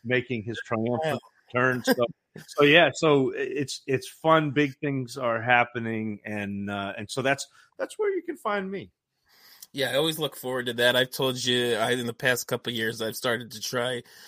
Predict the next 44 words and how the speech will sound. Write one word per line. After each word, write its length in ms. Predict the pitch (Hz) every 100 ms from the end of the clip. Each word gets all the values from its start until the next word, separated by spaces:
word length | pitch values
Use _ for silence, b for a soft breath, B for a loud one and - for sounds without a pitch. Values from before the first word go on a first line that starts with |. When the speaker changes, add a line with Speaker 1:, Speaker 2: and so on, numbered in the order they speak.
| B B
Speaker 2:
uh, 240 | - 127 123
watching 400 | 135 131 - 131
guys 360 | 131 127 127 -
with 120 | 127
my 200 | 135 123
untrained 640 | 123 123 117 131 123 117
eye, 200 | 120 117
and 380 | 120 123 131 123
you 220 | 139 139
and 100 | 131
J 220 | 123 131
Mike 240 | 127 123 120
and 100 | 127
all 140 | 120
those 180 | 117 117
guys 300 | 127 120 113
are 60 | 120
much 280 | 123 -
better 220 | - 117 107
than 120 | 104
me 160 | 104
at 160 | 104 101
it. 140 | 107
So 180 | - 120
I, 160 | 110 110 B B -
I 80 |
love 220 | 135 151 151
hearing 220 | 160 156
what 120 | 147
you 120 | 127
say 360 | 131 - 135 123
after 440 | 120 - 120 113 101
seeing 320 | - 135 123
what 100 | 117
I 160 | 110
see 320 | 107 - 120 107
and, 160 | 110
and, 220 | 107 110
and 180 | 101 120
seeing 220 | - 135
where 100 | 127
I 80 | 117
was 160 | 110 -
wrong. 280 | 113 117